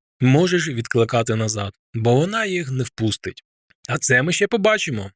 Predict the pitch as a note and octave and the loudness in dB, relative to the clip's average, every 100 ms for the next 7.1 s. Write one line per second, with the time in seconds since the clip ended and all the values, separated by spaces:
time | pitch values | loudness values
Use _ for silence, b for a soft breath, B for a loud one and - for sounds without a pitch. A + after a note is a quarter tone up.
0 | _ - A2 G#2+ B2 C#3 E3+ E3 F#3 G3 | _ -2 0 2 2 4 4 2 0 0
1 | C3+ G#2 A#2+ A2 B2+ B2+ - A#2+ G3+ D#3+ | 0 -2 -6 -2 0 0 -2 -2 -4 -2
2 | F3 E3+ E3+ A2 F#2 F#2 _ _ _ _ | -2 0 0 -2 -8 -10 _ _ _ _
3 | - E3 B3+ A3+ G3 G3+ E3+ D3 A2+ A2 | -2 0 0 2 4 4 4 0 0 0
4 | G#2+ G#2+ G#2 G#2+ G2+ G2 G#2+ F#2 _ _ | 0 0 2 2 0 -2 -4 -6 _ _
5 | _ _ _ - - F3 F3+ E3+ F#3 G3+ | _ _ _ -4 2 4 4 2 2 2
6 | B2 G2+ B2+ E3+ B2 G2+ - F3 A#2 - | 2 2 0 0 -2 -2 2 2 2 -6